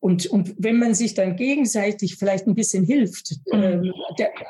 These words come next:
Speaker 1: eine findet, der sich auskennt ein bisschen
Speaker 2: Ja.
Speaker 1: und den dann fragt, dann kann man auch da
Speaker 2: Ja.
Speaker 1: das günstig abwickeln.
Speaker 2: Ja, ja.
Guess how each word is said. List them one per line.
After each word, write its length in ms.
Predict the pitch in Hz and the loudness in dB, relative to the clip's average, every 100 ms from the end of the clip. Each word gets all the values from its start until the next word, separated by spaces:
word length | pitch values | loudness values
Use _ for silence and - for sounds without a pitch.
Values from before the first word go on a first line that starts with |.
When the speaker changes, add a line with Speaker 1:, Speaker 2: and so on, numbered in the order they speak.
| - | -4
Speaker 1:
eine 280 | 196 226 208 | 0 0 2
findet, 380 | 247 254 220 | 2 2 2
der 120 | 190 190 | 0 0
sich 240 | 190 226 | 2 2
auskennt 560 | 226 285 - 262 262 269 | 2 0 -2 -2 0 0
ein 80 | |
bisschen 380 | 240 240 - 220 | 0 0 0 0
Speaker 2:
Ja. 240 | 113 110 110 | 2 0 0
Speaker 1:
und 140 | 180 | 0
den 180 | 214 214 | 0 0
dann 180 | 190 180 | 0 -2
fragt, 540 | - 175 202 220 - - _ _ - | -4 -4 -4 -4 -10 -20 _ _ -2
dann 200 | 180 175 | 0 2
kann 180 | 190 | 2
man 220 | 247 220 208 | 4 4 2
auch 280 | 190 - - - | 0 0 -4 -4
da 480 | 180 185 190 185 - _ _ _ _ _ | -2 0 -2 -4 -8 _ _ _ _ _
Speaker 2:
Ja. 140 | 127 113 | -2 0
Speaker 1:
das 240 | 180 - | 0 0
günstig 640 | 233 233 - - 147 - | -2 -2 -4 -2 -2 -2
abwickeln. 560 | 135 - 135 127 107 104 - | -4 -4 -6 -4 -6 -6 -8
Speaker 2:
Ja, 140 | - - _ | -8 -8 _
ja. 180 | - - | -10 -10